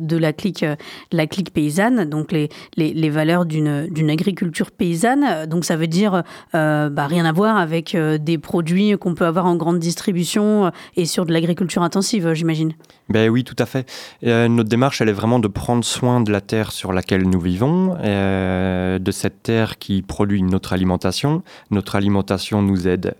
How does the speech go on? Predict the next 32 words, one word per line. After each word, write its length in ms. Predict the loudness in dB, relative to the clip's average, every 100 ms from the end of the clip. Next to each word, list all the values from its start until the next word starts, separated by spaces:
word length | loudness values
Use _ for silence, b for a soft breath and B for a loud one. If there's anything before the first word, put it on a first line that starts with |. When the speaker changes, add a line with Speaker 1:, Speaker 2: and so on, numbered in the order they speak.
| -4
Speaker 2:
à 160 | -4
vivre 340 | -2 -4 -4 -4
quand 140 | 0
même. 260 | 0 0 -4
Sans 280 | -8 -2 0
ali-, 180 | 0 -2
c'est, 400 | -2 -4 -4 -6 -12 B B
c'est, 180 | -12 -4
on 80 | 0
l'oublie 300 | 0 2 2
un 80 |
peu, 160 | 2 2
mais 180 | 2 0
si 220 | 0 0
on 60 | 0
ne 60 |
se 120 | 0
nourrit 320 | 0 2 0 -2
pas 260 | 0 2
ou 80 | 0
si 160 | 0 -4
on 60 |
se 100 | -2
nourrit 220 | -2 0
mal, 260 | 2 4 2
on 260 | 0 0 -2
vit 200 | -4 -4
pas 240 | -2 -2
ou 100 | 0
on 80 | -2
vit 160 | 0
mal. 240 | 2 2